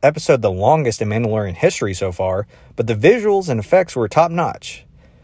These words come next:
This felt like a movie rather than a T V show. Callbacks. We had Cobb Vanth using a pod race engine that looked very similar to Anakin's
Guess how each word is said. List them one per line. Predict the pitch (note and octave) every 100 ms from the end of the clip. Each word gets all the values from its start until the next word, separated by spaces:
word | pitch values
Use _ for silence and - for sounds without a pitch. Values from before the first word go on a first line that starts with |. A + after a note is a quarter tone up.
| _ _
This | C3
felt | - G#3 -
like | D#3+ D#3+
a | B2+
movie | A2 D#3 B2+ G#2
rather | G#2 A2+ A2+
than | G#2+ G2
a |
T | F2 B2+
V | G#2
show. | F2+ F#2 C#2+ - - _ - - - - - _ - - - - - _ _ _ _ _ _ -
Callbacks. | D#3 D3+ G2+ D#2+ - - - _ _ _ _ _
We | A#2 B2+
had | A2
Cobb | C3+ C#3+ B2+
Vanth | C3+ C#3+ -
using | B2+ C3 B2
a | G2+
pod | F2+ D3+ E3
race | B2 G2
engine | G2+ G2 G#2 A2 A2
that | G#2+
looked | A2 A2 - - _
very | G#2+ A#2+ D3
similar | - D#3+ C#3+ G2+
to | G#2
Anakin's | A2+ D3+ A2+ F2+ F2+ C#3 -